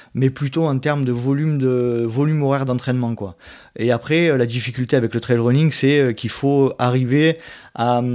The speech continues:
à s'entraîner sur tous les types de situations. C'est un peu comme, euh, comme le triathlon, hein, clairement, hein.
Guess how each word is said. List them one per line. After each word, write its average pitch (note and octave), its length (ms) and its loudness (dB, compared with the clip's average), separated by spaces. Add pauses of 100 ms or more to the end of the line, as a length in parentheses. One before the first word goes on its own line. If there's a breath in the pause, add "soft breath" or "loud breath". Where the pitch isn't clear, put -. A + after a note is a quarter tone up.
(240)
à A#2+ 120 -2
s'entraîner C#3+ 460 2
sur - 240 -4
tous E3+ 140 -2
les D#3 120 2
types D3 200 -6
de C3+ 100 2
situations. C3+ 640 -2 (100)
C'est - 140 -4
un A2+ 60 0
peu C3 120 0
comme, B2+ 200 0
euh, A2+ 160 0
comme A#2 160 -2
le A2+ 60 -2
triathlon, C#3+ 420 -2
hein, C3+ 60 -2
clairement, C#3 360 -2
hein. D3 60 -6